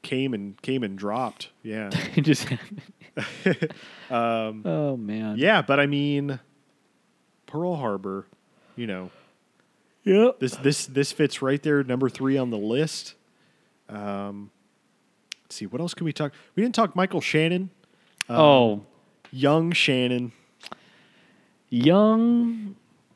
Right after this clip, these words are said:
Speaker 2: God bless him.
Speaker 1: Yeah.
Speaker 2: God bless Shannon. I didn't even know he was in this until now, you know?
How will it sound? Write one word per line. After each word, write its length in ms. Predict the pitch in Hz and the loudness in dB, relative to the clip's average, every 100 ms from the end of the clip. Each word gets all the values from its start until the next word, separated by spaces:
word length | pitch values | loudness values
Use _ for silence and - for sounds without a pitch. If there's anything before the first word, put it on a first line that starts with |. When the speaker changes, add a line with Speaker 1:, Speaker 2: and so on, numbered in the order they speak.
| _ 151 | _ -4
Speaker 2:
God 300 | 156 196 180 | 0 0 0
bless 340 | 120 101 98 | -2 -2 -2
him. 280 | 101 92 101 _ | -4 -8 -12 _
Speaker 1:
Yeah. 280 | 110 101 92 - | -10 -8 -8 -2
Speaker 2:
God 240 | 160 175 | 0 2
bless 180 | 160 147 | 2 2
Shannon. 540 | - - 101 95 95 - | 0 -4 -4 -4 -8 -2
I 80 | 160 | 2
didn't 120 | 208 | 6
even 300 | 208 160 131 | 6 4 4
know 180 | 131 151 | 4 6
he 100 | 151 | 6
was 200 | 127 110 | 4 2
in 180 | 117 135 | 0 -2
this 300 | 92 82 - | -6 -10 -14
until 360 | 98 123 107 | -12 -8 -8
now, 520 | 95 101 123 - 120 - _ _ _ _ - | -8 -8 -10 -12 -20 -20 _ _ _ _ -14
you 120 | 123 | -14
know? 260 | 120 135 | -14 -18